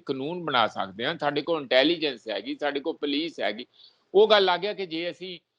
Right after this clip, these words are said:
ਕਰਨਾ ਹੀ ਕੁਛ ਨਹੀਂ, ਉਹ ਕਰਪਸ਼ਨ ਆ, ਹੋ ਰਿਹਾ, ਉਹ ਸਾਰੇ ਮਾਮਲੇ ਹੈਗੇ ਆ, ਉਹਦੇ 'ਚ ਕੋਈ ਦੋ ਰਾਏ ਨਹੀਂ ਹੈ। ਪਰ ਇਹ ਕਿੱਧਰ ਦੀ ਸੋਚ ਹੋਈ ਕਿ ਮੈਂ ਬਲਡੋਜ਼ਰ ਫੇਰ ਦਊਂਗਾ, ਢਾਹ ਦਿਓ? ਇਹ ਯੂ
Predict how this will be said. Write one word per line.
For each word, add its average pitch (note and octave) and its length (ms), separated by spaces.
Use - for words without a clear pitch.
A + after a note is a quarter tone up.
ਕਰਨਾ B2 360
ਹੀ A3 120
ਕੁਛ G3 300
ਨਹੀਂ, F#3 380
ਉਹ D#3+ 280
ਕਰਪਸ਼ਨ D#3 480
ਆ, D#3 320
ਹੋ D3+ 260
ਰਿਹਾ, G3+ 120
ਉਹ A#3 40
ਸਾਰੇ C#4 340
ਮਾਮਲੇ G3 460
ਹੈਗੇ G#2 300
ਆ, F#2 60
ਉਹਦੇ C3+ 220
'ਚ - 100
ਕੋਈ G3+ 240
ਦੋ C#3 220
ਰਾਏ A2+ 240
ਨਹੀਂ G2+ 160
ਹੈ। - 40
ਪਰ A3 120
ਇਹ A3+ 340
ਕਿੱਧਰ C4 300
ਦੀ B3+ 160
ਸੋਚ A3 320
ਹੋਈ G3+ 120
ਕਿ F#3 100
ਮੈਂ F#3 160
ਬਲਡੋਜ਼ਰ E3+ 460
ਫੇਰ D#3+ 260
ਦਊਂਗਾ, D#3+ 320
ਢਾਹ D#3 220
ਦਿਓ? D3 320
ਇਹ G#3 80
ਯੂ D#3+ 180